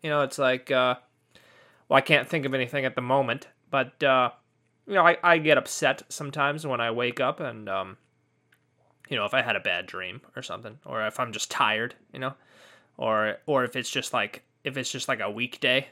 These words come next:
you know, when I wake up and I'm just like, "Oh, God damn it, it's a weekday."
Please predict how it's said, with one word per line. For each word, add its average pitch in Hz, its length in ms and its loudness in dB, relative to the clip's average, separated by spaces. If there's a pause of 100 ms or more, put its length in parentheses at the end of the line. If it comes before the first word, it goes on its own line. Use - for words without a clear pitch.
(100)
you 147 80 -8
know, 139 80 -6
when 131 140 -8
I 120 80 -2
wake 117 280 -4
up 123 160 -2
and 123 80 -2
I'm 120 80 -10
just 120 120 -12
like, 127 200 -10
"Oh, 170 300 4
God 147 420 0
damn 151 360 2
it, 113 260 -6
it's 156 160 -8
a 147 120 -6
weekday." 143 840 -4